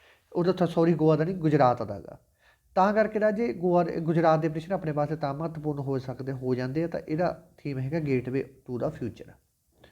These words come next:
ਇਸ ਤੋਂ ਬਾਅਦ ਵਿਸ਼ਵ ਹਿੰਦੀ ਦਿਵਸ। ਇਹਦਾ ਤੁਹਾਨੂੰ ਪਹਿਲਾਂ ਵੀ ਦੱਸ ਕੇ ਗਏ, ਜਿਹੜਾ ਵਿਸ਼ਵ ਹਿੰਦੀ ਦਿਵਸ ਹੈ, ਦੁਨੀਆ ਦੇ ਵਿੱਚ ਮਨਾਇਆ ਜਾਂਦਾ ਗਾ।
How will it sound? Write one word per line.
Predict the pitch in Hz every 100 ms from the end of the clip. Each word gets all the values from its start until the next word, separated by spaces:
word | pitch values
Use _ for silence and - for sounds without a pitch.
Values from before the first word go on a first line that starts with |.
| _ _ _ _ _ _ _ _ _ _ -
ਇਸ | 196
ਤੋਂ | 196 277
ਬਾਅਦ | 247 247
ਵਿਸ਼ਵ | 240 196 190 233
ਹਿੰਦੀ | 208 196 175 208
ਦਿਵਸ। | 175 151 -
ਇਹਦਾ | 175 214
ਤੁਹਾਨੂੰ | 220 214
ਪਹਿਲਾਂ | 190 190 202
ਵੀ |
ਦੱਸ | 196 196
ਕੇ | 220
ਗਏ, | 202 202
ਜਿਹੜਾ | 208
ਵਿਸ਼ਵ | 175 170 180
ਹਿੰਦੀ | 175 165 170
ਦਿਵਸ | 160 156
ਹੈ, | 170 180
ਦੁਨੀਆ | 165 147 156
ਦੇ | 156
ਵਿੱਚ | 151
ਮਨਾਇਆ | 147 139 131
ਜਾਂਦਾ | 120 120 127
ਗਾ। | 131